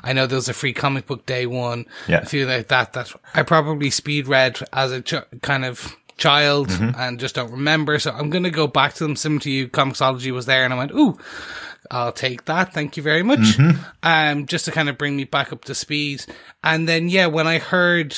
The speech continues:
Speaker 1: that Netflix were going to do this, had bought the rights to this, it was one of those, are we going to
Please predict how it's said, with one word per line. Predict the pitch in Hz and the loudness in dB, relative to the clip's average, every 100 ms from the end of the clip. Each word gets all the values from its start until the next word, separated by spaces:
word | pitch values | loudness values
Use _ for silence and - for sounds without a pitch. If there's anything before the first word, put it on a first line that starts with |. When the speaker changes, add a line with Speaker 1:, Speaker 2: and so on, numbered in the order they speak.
| - - _ _ _ - | -10 -12 _ _ _ -6
Speaker 1:
that | 139 139 - 90 _ _ - | 0 0 -2 -14 _ _ -2
Netflix | 156 160 165 151 - | 2 2 2 -2 -2
were | 131 139 143 _ _ 139 127 | -2 -4 -4 _ _ -18 -4
going | - 147 160 156 | 0 2 4 2
to | 156 | 0
do | 127 139 | -2 -2
this, | 147 160 | 0 -2
had | 139 120 | -4 0
bought | 135 139 | 2 2
the | 139 | -2
rights | 123 135 147 - | -4 -4 -2 -4
to | 175 | -2
this, | 160 196 - - - - - - | 0 0 -2 -8 -16 -18 -12 -2
it | 175 | 0
was | 170 160 | 4 2
one | 156 170 | 4 4
of | 170 | 4
those, | 156 147 143 - _ _ - | 2 0 0 -6 _ _ 2
are | 151 | 2
we | 156 160 | 2 0
going | 151 156 151 | 0 0 0
to | - - | -4 -6